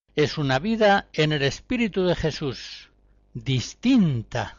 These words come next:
de la vida mundana. Merece la pena que recordemos algunos casos históricos en que esa dimensión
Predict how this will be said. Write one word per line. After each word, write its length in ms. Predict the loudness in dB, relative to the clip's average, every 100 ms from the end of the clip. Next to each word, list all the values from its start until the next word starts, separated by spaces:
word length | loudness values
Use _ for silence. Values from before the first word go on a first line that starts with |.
| _
de 200 | -6 -2
la 120 | 0 0
vida 440 | 0 2 0 0 -2
mundana. 680 | -2 0 0 0 -2 -10 _ _ _ _ _ _ _ _ _ _ _ _ _ _ _ _ _ _
Merece 400 | 0 2 2 4
la 180 | 2 2
pena 360 | 2 2 2 0
que 320 | 0 0 0
recordemos 680 | -2 -2 0 0 0 0 0
algunos 440 | -2 0 0 -2 -2
casos 480 | 0 0 0 -6
históricos 840 | -6 -6 -2 -2 0 -2 -2 -6 -18 _ _ _ _ _ _ 0
en 320 | 2 4 2
que 300 | 2 2 2
esa 520 | 2 2 4 2 2 -2
dimensión 840 | 0 2 4 2 0 -2 -2